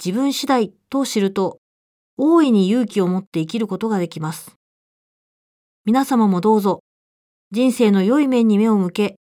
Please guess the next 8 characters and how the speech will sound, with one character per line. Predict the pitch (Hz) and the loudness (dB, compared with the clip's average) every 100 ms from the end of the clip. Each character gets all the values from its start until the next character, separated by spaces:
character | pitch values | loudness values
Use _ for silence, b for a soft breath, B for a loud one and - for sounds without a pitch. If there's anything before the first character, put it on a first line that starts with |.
| _ _ _ _ | _ _ _ _
主 | - - | -18 -6
体 | 247 233 | -2 0
的 | 233 214 214 | 0 0 0
に、 | 214 - _ _ _ _ | 0 -4 _ _ _ _
積 | - 196 | -6 -6
極 | 196 277 - | -4 -6 -4
的 | 269 262 | -6 -4
に | 262 - | -6 -8